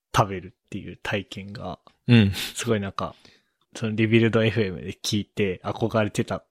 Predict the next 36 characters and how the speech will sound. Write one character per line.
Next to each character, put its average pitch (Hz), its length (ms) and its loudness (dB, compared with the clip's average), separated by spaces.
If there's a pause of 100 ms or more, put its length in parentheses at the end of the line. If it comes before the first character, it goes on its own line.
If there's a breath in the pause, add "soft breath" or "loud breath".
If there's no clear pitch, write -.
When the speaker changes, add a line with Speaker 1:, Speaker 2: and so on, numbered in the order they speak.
(160)
Speaker 1:
体 107 200 2
験 104 220 -6
と - 160 -12
完 110 240 0
全 101 120 2
に 98 60 0
一 101 160 0
致 - 180 0
し - 120 0
て - 100 -2
て。 - 220 -12 (720)
<laughs> 165 760 -2
す - 200 -6
ご 107 160 0
い 95 60 -6
良 92 100 -12
か - 160 -14
っ - 100 -20
た。 - 140 -16 (440)
な 117 100 2
ん - 40 -4
か、 - 240 -6
よ 127 140 4
く - 100 2
マ 110 160 6
ク 156 160 6
ド 180 140 12
ナ 180 100 10
ル 175 120 8
ド 170 120 6
効 170 240 6
果 - 140 0
っ - 120 -6 (120)
て、 85 300 -6 (360)
Speaker 2:
う 147 80 4
ん。 117 200 4